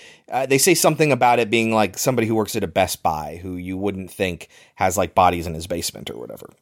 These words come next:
A mummy, psychology. The Bride, digital analysis, that's the brooch. Scarecrow folk, data archives. Snowman, communications. Dragon Bat, nobody. Vampires, distribution.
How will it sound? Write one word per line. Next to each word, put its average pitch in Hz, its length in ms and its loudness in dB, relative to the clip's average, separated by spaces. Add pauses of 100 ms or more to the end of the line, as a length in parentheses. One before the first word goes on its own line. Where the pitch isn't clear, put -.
(1400)
A 101 80 -4
mummy, 139 400 4
psychology. 113 920 0 (120)
The 107 120 -4
Bride, 120 600 2
digital 113 400 0
analysis, 104 560 0
that's 98 220 -2
the 104 80 -12
brooch. 98 560 -2 (260)
Scarecrow 160 720 0
folk, 170 520 -2 (440)
data 117 280 2
archives. 98 760 0 (120)
Snowman, 151 840 2
communications. 123 1000 0 (300)
Dragon 151 460 4
Bat, 120 420 2 (140)
nobody. 98 500 -2 (600)
Vampires, 147 680 2
distribution. 110 760 -4